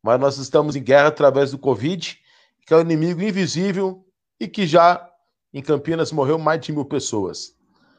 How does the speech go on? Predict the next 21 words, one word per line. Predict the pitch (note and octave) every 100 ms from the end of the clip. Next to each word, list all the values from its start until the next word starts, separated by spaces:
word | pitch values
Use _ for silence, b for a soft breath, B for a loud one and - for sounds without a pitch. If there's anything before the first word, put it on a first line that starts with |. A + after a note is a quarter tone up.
| _ _ _ _ _ _ _ _ -
A | - G#3+
educação, | F3+ A#3+ B3 G#3 - A3+ B3+ C4 - -
ela | E3+ F#3 G3 - _
tem | -
o | G3
poder | G3 F#3+ E3
de | F#3+ F#3
transformar | G#3 G#3 G3 F#3+ F3 F#3+
vidas, | E3 - D#3 F3 A#2 F2+ - - _ _ _
devolver | A2 A2+ C3 C#3+ A#2 C#3+
dignidade. | C#3 B2 C#3+ C3+ G#2 F#2 - - _ _ b b b b b b
O | -
que | F3 C#4+
que | C#4+
nós | A#3+ A3
podemos | G#3 F#3 G#3 F#3+
esperar | F#3+ - D#3 E3 E3+ B2+ -
daqui | C3+ - F#3+
pra | D#3
frente | - D#3+ E3 D#3+ - _ _ _ _ _
na | C#3+ E3 F#3 G#3